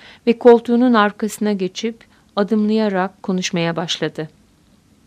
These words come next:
"İnsanların bilmek istemedikleri bir gerçeği söylemek mi benim görevim?" "Kimin neyi bilmek istemediğini kim belirleyebilir?" diye sordu Nietzsche. "İşte buna," dedi Breuer kararlı bir şekilde,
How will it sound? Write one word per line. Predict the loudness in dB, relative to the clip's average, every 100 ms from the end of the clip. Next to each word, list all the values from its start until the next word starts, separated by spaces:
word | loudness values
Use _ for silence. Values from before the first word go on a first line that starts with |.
| _ _ -20 -14 0
"İnsanların | 0 4 2 4 2 2
bilmek | 2 0 -4
istemedikleri | -6 -2 -2 -2 -2 -2 0
bir | 0 0
gerçeği | 0 0 0 0 -2
söylemek | 0 2 2 2 0 2
mi | 4
benim | 6 4 4
görevim?" | 4 4 2 -2 -6 _ _ _ _ _ _ _ _ _ _ _ _ _ _
"Kimin | -2 0 2 4
neyi | 4 4
bilmek | 2 0 -2 -6
istemediğini | -6 -4 -2 -2 -4 -4
kim | -6 -4 -2
belirleyebilir?" | 0 0 -2 -4 -6 -6 -6 -6
diye | -4 -4
sordu | -4 -4 -4 -6
Nietzsche. | -6 -6 -6 -8 _ _ _ _ _ _ _ _ _ _ _ _ _ _ -10
"İşte | -4 0 0 0
buna," | 0 0 0 -2 -10 _ _ _ -8
dedi | -6 -6
Breuer | -8 -6 -2 0 0 -4
kararlı | -6 -2 -2 -4 -6
bir | -10
şekilde, | -10 -10 -12 -10 -10 -10